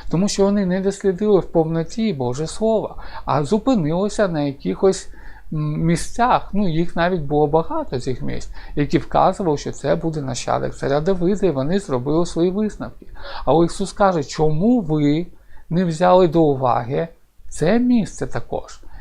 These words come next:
яке також сказав цар Давид, і яке він сказав про помазаника, який повинен прийти?" Вам треба було краще досліджувати Боже Слово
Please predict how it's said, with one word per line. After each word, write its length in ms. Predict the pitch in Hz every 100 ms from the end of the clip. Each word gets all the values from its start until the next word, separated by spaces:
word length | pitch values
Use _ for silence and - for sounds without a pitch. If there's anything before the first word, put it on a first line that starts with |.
| -
яке 320 | 156 151 226
також 600 | 220 139 - 180 208 -
сказав 500 | - 147 131 151 175 -
цар 320 | - 139 147
Давид, 480 | 147 175 220 220 - - - - -
і 120 | 185
яке 640 | 180 - - 226 208 139 135
він 220 | 165 185
сказав 520 | 123 - 127 143 196 175
про 180 | - 139
помазаника, 920 | - 123 127 196 233 147 120 - - - - -
який 340 | 143 131 147
повинен 420 | 135 156 170 196 196
прийти?" 560 | 226 214 - 214 - - - - -
Вам 300 | 127 139 180
треба 300 | 208 185 196
було 260 | 196 220 220
краще 540 | 220 160 185 262 -
досліджувати 720 | 220 202 - 165 151 196 196
Боже 380 | 185 147 151 139
Слово 500 | - 160 196 196 131